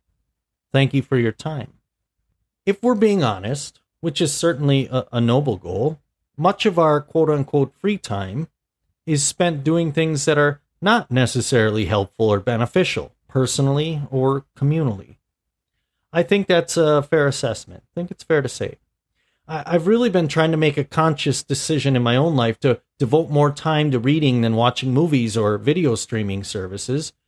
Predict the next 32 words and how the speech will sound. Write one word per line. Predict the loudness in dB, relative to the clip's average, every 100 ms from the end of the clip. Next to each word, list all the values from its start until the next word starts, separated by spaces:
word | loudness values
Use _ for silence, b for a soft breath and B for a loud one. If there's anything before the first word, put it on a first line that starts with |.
| _
spending | -8 0 0 4
more | 2 2
time | 2 0 0
in | 0
nature, | -2 -2 -4 -4 -4 -6 _ _ _ _ _ _ _ _ -6
even | 2 2
if | 2
it | 0
means | 2 2 4
on | 2 2
my | 0
porch | -4 0 0 0 -4
with | -4
my | -2
dogs | 0 2 2 0 -6 -14 _ _ _ _
or | 0 2
in | 2 0
the |
backyard | 2 0 2 2 2 2
with | 0
my | -2 -4
chickens | -2 -2 0 -2 -2
instead | -4 0 0 0
of | -2
on | -2
the |
couch. | -2 -2 -2 -6 -16 -18 _ _ _ _ _ _ _ _
And | 0 2 2 0
honestly, | -2 2 2 2 2 4
I've | 4
been | 2 0
slacking, | 0 0 2 2 2 2 2 -2